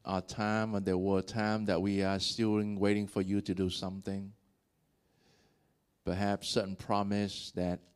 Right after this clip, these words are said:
we read in the Bible, even though that completely fulfilled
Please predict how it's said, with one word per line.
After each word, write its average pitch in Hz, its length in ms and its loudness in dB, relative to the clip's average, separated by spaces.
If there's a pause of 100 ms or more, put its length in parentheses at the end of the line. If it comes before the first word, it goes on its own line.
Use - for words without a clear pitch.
we 98 200 -4
read 95 300 2
in 92 100 -4
the 90 100 0
Bible, 95 760 -2 (1400)
even 101 200 0
though 101 300 6
that 98 240 2
completely 117 540 2
fulfilled 110 760 0